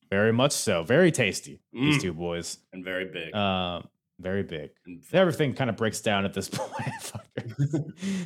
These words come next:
Speaker 2: <laughs>
Speaker 1: Uh, Mastiff, Mastiff and Dennis go at it a little bit too. I guess Dennis, Dennis would make sense to also be a part of this.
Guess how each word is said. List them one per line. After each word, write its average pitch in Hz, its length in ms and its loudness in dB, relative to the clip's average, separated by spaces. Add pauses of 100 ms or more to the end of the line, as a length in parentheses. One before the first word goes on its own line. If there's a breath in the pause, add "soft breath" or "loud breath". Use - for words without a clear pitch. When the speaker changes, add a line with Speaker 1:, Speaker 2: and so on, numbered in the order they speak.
(140 loud breath)
Speaker 2:
<laughs> - 20 -20
Speaker 1:
Uh, 95 580 2
Mastiff, 131 1040 0
Mastiff 135 400 0
and 110 120 2
Dennis 151 320 4
go 160 180 6
at 151 140 6
it 156 80 2
a 139 40 0
little 139 200 4
bit 131 180 0
too. 139 360 6
I - 40 6
guess 123 140 0
Dennis, 127 600 0
Dennis 131 240 4
would 113 100 2
make 120 160 2
sense 127 280 0
to 120 100 2
also 107 240 4
be 120 100 4
a 113 60 2
part 117 180 2
of 113 80 2
this. 127 300 -2